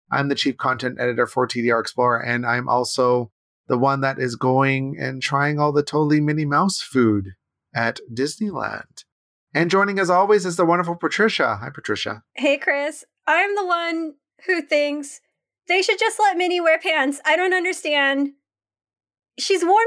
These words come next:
Speaker 2: pants all the time. Why is this an international, like, scandal?
Speaker 1: So weird.
Speaker 2: Do you understand it? Because I'm like, it's
Speaker 1: I
Speaker 2: not
Speaker 1: don't
Speaker 2: like
Speaker 1: get
Speaker 2: it's
Speaker 1: it
Speaker 2: the
Speaker 1: either.
Speaker 2: first time she's ever worn pants before. I'm like, what is happening?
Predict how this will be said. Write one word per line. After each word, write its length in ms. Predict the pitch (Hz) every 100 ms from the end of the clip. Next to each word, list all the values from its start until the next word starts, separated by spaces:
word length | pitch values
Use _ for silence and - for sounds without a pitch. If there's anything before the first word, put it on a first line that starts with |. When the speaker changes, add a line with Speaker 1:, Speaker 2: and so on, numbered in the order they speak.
| 453
Speaker 2:
pants 240 | 427 370
all 160 | 320 320
the 120 | 359
time. 340 | - 339 294 262
Why 380 | 247 285 294
is 420 | 320 339 339 277 277
this 160 | 277
an 140 | 269 262
international, 960 | 269 285 254 233 247 240 208 196 240 _ _ _ _ _ _ _ _
like, 160 | - 240
scandal? 520 | - 226 208 - 214 _ _
Speaker 1:
So 480 | - - - - 135
weird. 440 | 143 104 104 123
Speaker 2:
Do 40 | 330
you 160 | 440 622
understand 380 | 622 - 320 339
it? 100 | 349
Because 220 | 339 359
I'm 120 | 349 349 508 494
like, 140 | - _ _ -
it's 200 | 453 466
Speaker 1:
I 40 |
Speaker 2:
not 80 | 440
Speaker 1:
don't 80 | 523
Speaker 2:
like 80 | 659
Speaker 1:
get 100 | -
Speaker 2:
it's 80 | -
Speaker 1:
it 40 |
Speaker 2:
the 60 | 508
Speaker 1:
either. 80 | 480
Speaker 2:
first 220 | 415 403
time 160 | 440
she's 160 | 381 339
ever 240 | 302 277
worn 220 | 302 294 254
pants 300 | 247 269 -
before. 360 | 240 226 220
I'm 120 | 233
like, 180 | 247 247
what 320 | 247 254 339 508 571
is 100 | -
happening? 720 | 330 - 508 254 254 294